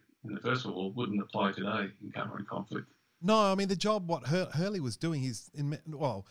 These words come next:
Speaker 2: I don't know if he's actually selling the war, but I think that's why he was sent there, why he was given permission, 'cause they thought that
Speaker 1: Yeah.
Speaker 2: perhaps he'd, he'd help sell war bonds or whatever,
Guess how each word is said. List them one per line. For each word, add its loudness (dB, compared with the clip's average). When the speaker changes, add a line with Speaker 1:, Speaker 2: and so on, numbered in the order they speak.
Speaker 2:
I 2
don't 2
know 4
if 2
he's 2
actually -2
selling 4
the 0
war, -2
but 0
I 4
think -2
that's 0
why 2
he 4
was -2
sent 2
there, -2
why 0
he 0
was -4
given 0
permission, 0
'cause -2
they -2
thought 0
that -4
Speaker 1:
Yeah. 0
Speaker 2:
perhaps -2
he'd, -6
he'd 0
help 2
sell 4
war 6
bonds 2
or 2
whatever, 4